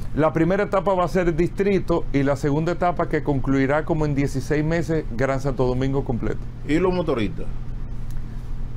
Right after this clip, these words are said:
Speaker 2: ¿Cómo están?
Speaker 1: Una situación muy difícil, el tema de los motocicletas. Nosotros, eh, a-, aquí hay que decirse las cosas como son también, y hay que ser justo y honesto.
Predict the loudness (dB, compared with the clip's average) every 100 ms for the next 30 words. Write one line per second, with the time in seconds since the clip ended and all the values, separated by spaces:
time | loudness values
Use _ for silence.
0 | -6 -4 -4 2 2 2 0 0 0 0
1 | 2 2 2 2 2 2 2 2 2 2
2 | -2 -2 -2 0 0 2 2 2 2 0
3 | 0 -2 -2 0 0 0 -2 0 0 0
4 | 0 0 -2 -2 -2 0 2 4 4 2
5 | 0 2 0 2 0 2 0 2 0 0
6 | 0 0 0 0 0 -2 0 0 0 0
7 | 0 0 0 0 0 2 2 2 0 0
8 | 0 2 2 2 2 2 2 2 0 -2
9 | -4